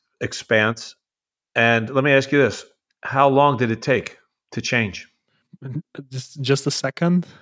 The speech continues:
Speaker 2: or a thought?
Speaker 1: Yeah, it may-, yeah. You know how, oh, I lo-, that's the best po-,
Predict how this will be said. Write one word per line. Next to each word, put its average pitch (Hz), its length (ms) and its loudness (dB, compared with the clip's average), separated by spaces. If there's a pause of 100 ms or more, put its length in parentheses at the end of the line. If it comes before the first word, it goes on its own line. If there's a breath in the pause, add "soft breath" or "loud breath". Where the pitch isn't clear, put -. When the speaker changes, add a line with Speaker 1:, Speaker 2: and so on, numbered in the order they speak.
(200 soft breath)
Speaker 2:
or 120 280 -12 (420)
a 135 140 -2
thought? 147 320 2
Speaker 1:
Yeah, 131 120 4 (100)
it 151 140 -6
may-, 160 260 4
yeah. 160 120 6 (300)
You - 140 -2
know 143 60 0
how, 156 180 2 (580)
oh, 143 120 4
I 117 100 6
lo-, 123 400 2
that's 139 280 2
the - 140 -2 (120)
best 139 340 2
po-, 151 80 -4